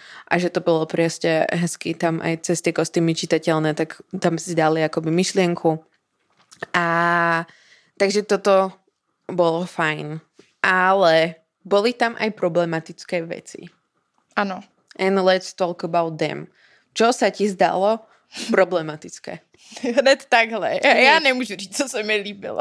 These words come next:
Speaker 2: Já,
Speaker 1: Ne,
Speaker 2: já, já
Speaker 1: tak,
Speaker 2: jenom,
Speaker 1: eh.
Speaker 2: jenom kritika.
Speaker 1: <laughs> Tak povedz, čo sa ti páčilo.
Speaker 2: Mně přijde hodně právě i problematický to, co říkáš ty, že jak o tom mluvíme,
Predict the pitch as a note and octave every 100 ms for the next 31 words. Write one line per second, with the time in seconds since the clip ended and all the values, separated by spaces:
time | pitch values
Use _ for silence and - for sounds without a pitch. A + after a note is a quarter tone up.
0 | B3 - D#3 - C4 C#4 B3+ C4+ C4 C4
1 | A#3 A3 G#3+ B3+ C4+ B3+ E4 E4+ C#4 C4
2 | D4 G#3 - G3+ - D#3+ - _ - -
3 | - - C4 - B3+ G#3 F3+ F3 F3+ F3
4 | - - - - - B3 E4 E4 B3 C#4+
5 | D4 B3 A#3+ B3 B3 A3+ A#3+ B3+ B3 A3
6 | A3+ A3+ A#3 - B3 A3+ A#3+ B3 A#3 A#3
7 | B3 - A3+ A3+ A3 A#3 A3 G#3+ G#3+ -
8 | A#3 A#3 A#3+ A#3+ B3 A#3+ A3 G#3+ G3+ G#3+
9 | G3 F#3 G3+ C#4+